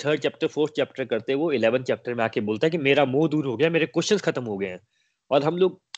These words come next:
गोलोक एक्सप्रेस में कितने लोगों को देखते हैं, बाकी लोगों की बात छोड़िए, मुझे कितने क्वेश्चंस होते थे पहले, but क्वेश्चंस के आंसर मिलते कैसे हैं?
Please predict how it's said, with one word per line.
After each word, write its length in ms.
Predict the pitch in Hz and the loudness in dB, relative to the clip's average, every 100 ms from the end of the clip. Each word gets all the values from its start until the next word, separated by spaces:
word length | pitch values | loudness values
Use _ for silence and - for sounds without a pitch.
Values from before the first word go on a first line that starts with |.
| - - | -18 -16
गोलोक 300 | 139 139 151 | 0 2 4
एक्सप्रेस 320 | 170 - 180 190 | 2 0 -4 -2
में 60 | 190 | -4
कितने 280 | 190 214 | 2 2
लोगों 280 | 196 170 165 | 2 0 0
को 80 | 156 | 0
देखते 300 | 135 - 139 | -2 -2 -2
हैं, 220 | 123 127 _ _ _ | -2 -2 _ _ _
बाकी 260 | 131 139 175 | -2 0 2
लोगों 220 | 165 170 | 0 0
की 160 | 165 139 | -4 -4
बात 220 | 135 - | -6 -4
छोड़िए, 220 | 160 165 | -2 -2
मुझे 260 | 151 160 196 | 0 2 2
कितने 240 | 190 180 | 2 -2
क्वेश्चंस 320 | 165 - 151 | -2 -4 -4
होते 180 | 127 117 | -4 -4
थे 100 | 123 | -4
पहले, 320 | 113 113 113 - _ _ _ _ _ _ _ - | -4 -2 -2 -4 _ _ _ _ _ _ _ -4
but 100 | 190 | -4
क्वेश्चंस 440 | 190 - 147 220 | -4 -4 -2 -2
के 100 | - | -2
आंसर 180 | 214 233 | -2 0
मिलते 320 | 180 165 240 | 2 4 4
कैसे 300 | 233 190 127 | 4 2 -2
हैं? 200 | 95 87 | -8 -10